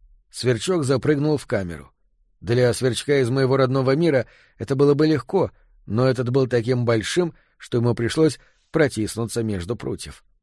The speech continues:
Он посмотрел на меня. Он помнил меня. Я медленно протянул руку и погладил его по хитиновой голове. Как будто он ждал моего прикосновения, сверчок упал на бок.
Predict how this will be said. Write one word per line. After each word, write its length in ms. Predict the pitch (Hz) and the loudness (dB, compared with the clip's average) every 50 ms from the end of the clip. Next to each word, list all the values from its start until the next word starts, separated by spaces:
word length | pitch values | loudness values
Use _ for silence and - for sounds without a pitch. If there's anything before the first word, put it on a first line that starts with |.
| _ _ _ _ _ _ - | _ _ _ _ _ _ -8
Он 220 | - 113 107 92 | -4 -4 -4 -4
посмотрел 540 | - 104 - 123 135 123 - 117 113 104 101 | -4 -4 -4 -2 -2 -2 0 0 -2 -2 -2
на 80 | 95 | -4
меня. 340 | 92 87 85 82 76 - - _ _ _ _ _ _ _ _ _ | -8 -10 -12 -14 -14 -18 -20 _ _ _ _ _ _ _ _ _
Он 240 | - 101 110 110 - _ _ - | -8 -6 -6 -6 -6 _ _ -4
помнил 440 | - 160 170 135 113 101 92 92 | -2 -2 0 0 -2 -6 -6 -6
меня. 340 | 92 95 98 92 85 76 - _ _ _ _ _ _ _ _ _ _ _ - | -6 -6 -8 -8 -8 -12 -14 _ _ _ _ _ _ _ _ _ _ _ -16
Я 260 | - 82 101 117 113 | -8 -2 -2 0 0
медленно 420 | 123 151 165 147 139 139 131 131 | 2 2 2 2 2 2 0 0
протянул 420 | 117 127 127 120 - 127 127 123 127 | 0 -2 -4 -2 0 0 2 2 4
руку 380 | 143 165 160 - 160 147 - _ _ _ _ _ _ | 4 4 4 4 2 -2 -2 _ _ _ _ _ _
и 80 | - - | -8 -4
погладил 520 | 98 - 127 117 135 160 160 151 127 131 | 0 2 2 2 4 4 4 4 4 2
его 240 | 117 113 123 143 151 | 0 0 2 0 0
по 140 | 127 - 127 | 0 -2 -4
хитиновой 560 | 104 113 107 92 - 127 127 127 120 120 120 | -4 -4 -6 -4 -4 -2 -2 0 0 0 -2
голове. 480 | 107 113 110 104 98 90 85 73 - _ _ _ _ _ _ _ _ _ _ _ - | 0 -2 -2 -2 -2 -6 -10 -14 -18 _ _ _ _ _ _ _ _ _ _ _ -6
Как 160 | - 151 135 | -4 -4 0
будто 300 | 139 165 160 - - 151 | 2 0 0 2 2 2
он 120 | 156 156 147 | 2 2 0
ждал 300 | 131 139 160 151 131 113 | 0 2 4 4 4 4
моего 280 | 107 117 117 113 117 | 2 2 2 2 2
прикосновения, 800 | 107 120 123 104 120 98 98 123 123 135 160 170 165 165 165 - - _ _ _ _ _ | 0 0 -2 -2 -2 -4 -2 -2 0 0 0 0 0 0 -2 -4 -6 _ _ _ _ _
сверчок 500 | - - 143 151 131 - - 185 160 - | -6 0 0 0 0 0 -4 -4 -2 -2
упал 320 | 117 98 - 131 120 110 | -4 0 2 2 2 2
на 160 | 98 90 82 | -2 -4 -6
бок. 280 | 76 - - - - _ | -8 -12 -16 -20 -20 _